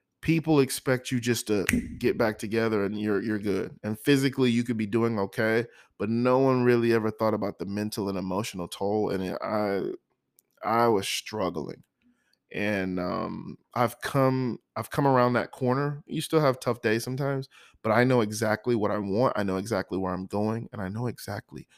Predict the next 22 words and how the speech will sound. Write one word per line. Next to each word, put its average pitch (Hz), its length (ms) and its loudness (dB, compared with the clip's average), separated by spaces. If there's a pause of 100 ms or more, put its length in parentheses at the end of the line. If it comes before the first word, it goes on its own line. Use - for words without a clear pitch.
(160)
who 139 100 2
the - 120 2
fuck - 420 0
I 113 200 2
am. 104 320 -2 (220)
<laughs> 139 760 0 (320)
And 107 200 2
that's 117 280 6
the 113 120 0
biggest 104 420 2
key 120 220 0
to 147 260 0
it. 156 140 0 (1080)
And, 90 380 -4
um, 76 440 -8
it's 143 120 -6
just - 200 -6
that 147 120 -4
simple - 320 -6
for - 160 -10
me, 82 120 -10 (300)
really. 92 260 -6